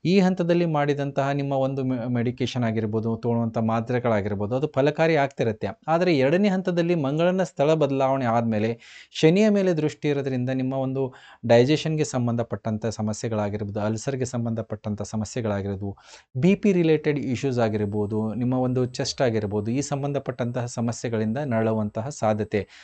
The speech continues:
ರಕ್ತ ಸಂಚಾರಕ್ಕೆ ಸಂಬಂಧಪಟ್ಟಂತಹ ದೋಷಗಳು ಬರುವಂಥದ್ದಿರುತ್ತೆ. ಮತ್ತೆ ಮೈಗ್ರೇನು, ಈ ಸಂಬಂಧಪಟ್ಟಂಥದ್ದಲ್ಲಿ ಉಲ್ಬಣಗಳಾಗತ್ತೆ. ಮೊದಲನೇ ಹಂತದಲ್ಲಿ ಆರೋಗ್ಯ ಚೆನ್ನಾಗಿರುತ್ತೆ, ಆದರೆ ಎರಡನೇ ಹಂತದಲ್ಲಿ ಸ್ವಲ್ಪ ಎಚ್ಚರಿಕೆ ವಹಿಸ್ಕೋಬೇಕಾಗತ್ತೆ. ಯಾಕೆಂದ್ರೆ ಮಂಗಳ ನಿಮಗೆ ಪಂಚಮ ಸ್ಥಾನದಲ್ಲಿದ್ದು ಅಷ್ಟಮಕ್ಕೂ ದೃಷ್ಟಿ ಇರೋದ್ರಿಂದ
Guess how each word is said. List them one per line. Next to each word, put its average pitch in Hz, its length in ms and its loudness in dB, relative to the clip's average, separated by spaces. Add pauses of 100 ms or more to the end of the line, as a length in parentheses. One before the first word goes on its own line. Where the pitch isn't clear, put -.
(220)
ರಕ್ತ 143 200 2
ಸಂಚಾರಕ್ಕೆ 165 640 0
ಸಂಬಂಧಪಟ್ಟಂತಹ 131 960 -4
ದೋಷಗಳು 120 480 0
ಬರುವಂಥದ್ದಿರುತ್ತೆ. 110 840 -2
ಮತ್ತೆ 117 240 -2
ಮೈಗ್ರೇನು, 120 680 2 (360)
ಈ 180 100 4
ಸಂಬಂಧಪಟ್ಟಂಥದ್ದಲ್ಲಿ 143 960 0
ಉಲ್ಬಣಗಳಾಗತ್ತೆ. 156 800 6
ಮೊದಲನೇ 127 360 2
ಹಂತದಲ್ಲಿ 156 340 2
ಆರೋಗ್ಯ 147 300 6
ಚೆನ್ನಾಗಿರುತ್ತೆ, 127 520 -2
ಆದರೆ 127 260 2
ಎರಡನೇ 127 300 2
ಹಂತದಲ್ಲಿ 123 380 -2
ಸ್ವಲ್ಪ 117 240 -6
ಎಚ್ಚರಿಕೆ 117 460 -2
ವಹಿಸ್ಕೋಬೇಕಾಗತ್ತೆ. 104 840 -4 (460)
ಯಾಕೆಂದ್ರೆ 180 480 4
ಮಂಗಳ 165 340 4
ನಿಮಗೆ 180 360 2
ಪಂಚಮ 156 420 -2
ಸ್ಥಾನದಲ್ಲಿದ್ದು 147 600 0
ಅಷ್ಟಮಕ್ಕೂ 160 520 -2
ದೃಷ್ಟಿ 147 300 -4
ಇರೋದ್ರಿಂದ 107 400 0